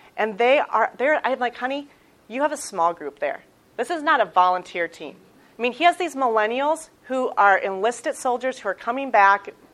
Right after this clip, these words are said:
disenfranchised, frustrated, blah, blah, blah. But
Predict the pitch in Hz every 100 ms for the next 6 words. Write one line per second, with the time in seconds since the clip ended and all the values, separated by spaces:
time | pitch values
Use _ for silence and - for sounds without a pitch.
0 | - 285 311 254 240 214 214 202 185 180
1 | - - 247 247 - 196 180 180 202 226
2 | 240 196 160 - - - - - 196 269